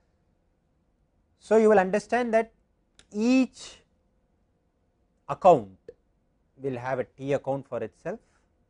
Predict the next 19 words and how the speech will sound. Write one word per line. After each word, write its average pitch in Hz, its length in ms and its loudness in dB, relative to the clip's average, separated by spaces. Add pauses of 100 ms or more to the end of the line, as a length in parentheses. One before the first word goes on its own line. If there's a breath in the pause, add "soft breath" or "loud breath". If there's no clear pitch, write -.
(380)
which 120 180 -16
records 139 720 0 (760)
inflows, 165 640 -2 (460)
outflows, 139 680 -4 (1080)
an 135 120 -12
aggregation 160 640 -2
of 180 160 -4
all 147 260 0
this 185 460 -6 (1080)
is 160 100 -6
ultimately 170 640 -2
what 147 260 2
you 139 120 -10
find 127 340 -12
in 107 140 -18
the 160 160 -14 (520)
balance 113 340 -4
sheet 123 280 -14
or 98 100 -12